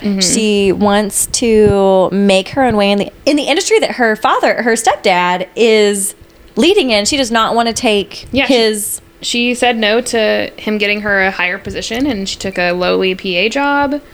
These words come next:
Speaker 1: and she wanted to work her way up.
Speaker 2: Yeah. She,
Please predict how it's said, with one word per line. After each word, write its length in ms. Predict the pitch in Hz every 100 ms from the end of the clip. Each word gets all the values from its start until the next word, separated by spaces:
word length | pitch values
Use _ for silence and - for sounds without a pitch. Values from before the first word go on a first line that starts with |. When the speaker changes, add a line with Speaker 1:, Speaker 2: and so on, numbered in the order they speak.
| - - - - - - - - -
Speaker 1:
and 200 | 220 226
she 120 | -
wanted 140 | 254
to 60 | 269
work 140 | 269 277
her 60 |
way 140 | 294 330
up. 180 | 339 -
Speaker 2:
Yeah. 460 | 226 220 202 156 - - - -
She, 720 | - - 269 262 262 254 233